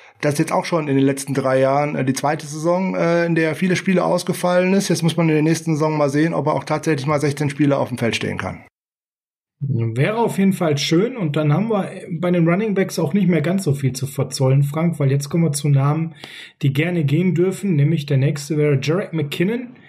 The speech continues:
Speaker 2: Ach, wir haben so viel in ihm gesehen. Wir waren so froh, dass er wieder zurück war. Und dann hat er am Anfang eine enorm hohe Workload gehabt. Und danach war er irgendwie gefühlt mit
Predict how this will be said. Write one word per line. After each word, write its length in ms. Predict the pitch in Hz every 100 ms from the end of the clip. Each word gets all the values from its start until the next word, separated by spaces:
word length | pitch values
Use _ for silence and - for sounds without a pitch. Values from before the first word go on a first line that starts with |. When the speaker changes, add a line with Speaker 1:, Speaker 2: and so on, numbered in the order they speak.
| - - - - -
Speaker 2:
Ach, 220 | 202 196
wir 100 | 175
haben 120 | 165 170
so 140 | 160
viel 260 | 143 180 165
in 100 | 160
ihm 180 | 165
gesehen. 360 | 156 139 147 165
Wir 120 | 139
waren 200 | 143 156
so 100 | 147
froh, 320 | 139 - 147
dass 220 | 165 147 143
er 100 | 139
wieder 180 | 143
zurück 440 | 143 - 139 170 165
war. 240 | 165 160
Und 180 | 143 131
dann 140 | 143
hat 80 | 147
er 60 | 135
am 100 | 123
Anfang 380 | 151 - 160 143
eine 120 | 139
enorm 340 | 139 175 190
hohe 200 | 175 170
Workload 560 | 156 180 - 190 175 -
gehabt. 420 | 156 147 165 -
Und 260 | 143 139 151
danach 400 | 139 147 151 156
war 140 | 151
er 100 | 151
irgendwie 220 | 151 143
gefühlt 580 | 139 135 - 151 160 -
mit 360 | 143 139 -